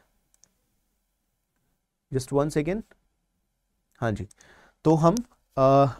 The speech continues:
आपसे रोज, मैं आपको, आपको, आपको मैं शाम को रोज मिलूंगा चार बजे, अ, आठ जुलाई सोमवार से। टॉपिक वाइज पढ़ाई होगी। एक बस रिक्वेस्ट,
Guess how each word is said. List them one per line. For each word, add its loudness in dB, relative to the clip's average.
आपसे 2
रोज, 6
मैं 4
आपको, 0
आपको, 2
आपको 4
मैं 6
शाम 2
को 4
रोज 8
मिलूंगा 0
चार 2
बजे, 0
अ, 4
आठ 8
जुलाई 4
सोमवार 4
से। -6
टॉपिक 8
वाइज 4
पढ़ाई 4
होगी। 2
एक 8
बस -2
रिक्वेस्ट, -2